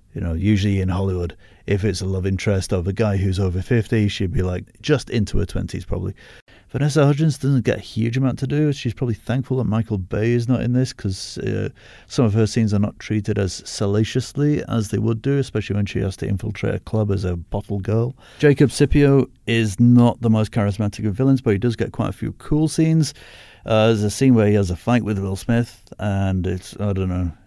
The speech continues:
is that Will Smith? Mm, possibly a bit of a face replacement on a stuntman.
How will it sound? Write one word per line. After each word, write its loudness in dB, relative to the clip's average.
is -2
that 0
Will 4
Smith? -2
Mm, 0
possibly 2
a 4
bit 2
of -2
a 2
face 2
replacement 2
on 0
a 0
stuntman. 2